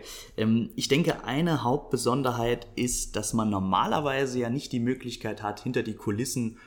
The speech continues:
von politischen Entscheidungsprozessen schauen zu können. Und das F S J Politik bietet eben genau diese einmalige Möglichkeit. Also man verbringt ein Jahr seines Lebens in einem Ministerium oder in einer anderen politischen Institution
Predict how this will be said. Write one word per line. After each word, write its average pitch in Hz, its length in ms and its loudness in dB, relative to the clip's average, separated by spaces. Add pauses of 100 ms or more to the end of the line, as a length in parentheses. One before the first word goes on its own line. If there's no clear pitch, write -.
von 107 260 0
politischen 117 420 -2
Entscheidungsprozessen 95 1000 -4
schauen 85 300 -6
zu - 140 -12
können. 85 260 -10 (320)
Und 101 420 -6
das - 120 -4
F 113 140 -2
S 110 100 -2
J 120 160 0
Politik 123 420 -2
bietet - 280 -6
eben 110 240 -2
genau 123 320 0
diese 139 240 -4
einmalige 117 520 -2
Möglichkeit. 101 680 -6 (240)
Also 104 220 -6
man 101 280 -4 (420)
verbringt 117 480 -6
ein 175 240 2
Jahr 156 220 -2
seines 135 340 -4
Lebens 151 460 -2
in - 140 -8
einem 98 200 -6
Ministerium 190 680 -4
oder - 280 -4
in - 60 -10
einer 95 340 -8
anderen 139 500 0
politischen 123 480 -2
Institution 180 840 -4